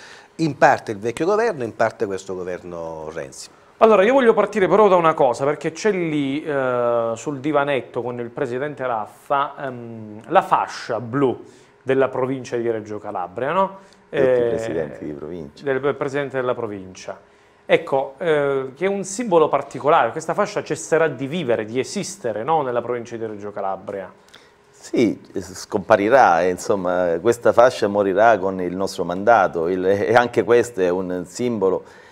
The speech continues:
Speaker 3: di una politica che vive molto di simbolismi e poi non punta ai contenuti,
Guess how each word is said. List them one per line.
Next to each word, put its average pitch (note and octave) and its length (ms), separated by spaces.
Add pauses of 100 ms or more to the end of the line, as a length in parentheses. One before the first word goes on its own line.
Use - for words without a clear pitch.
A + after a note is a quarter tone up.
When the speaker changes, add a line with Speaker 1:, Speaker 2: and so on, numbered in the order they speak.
Speaker 3:
di G#2 400
una G#2 420
politica A2+ 600
che F#2+ 140
vive G2 240
molto A2+ 300
di F2+ 120
simbolismi A2+ 720
e F#2+ 60
poi G#2 280
non F#2 160
punta G2 300
ai F2 60
contenuti, F2 760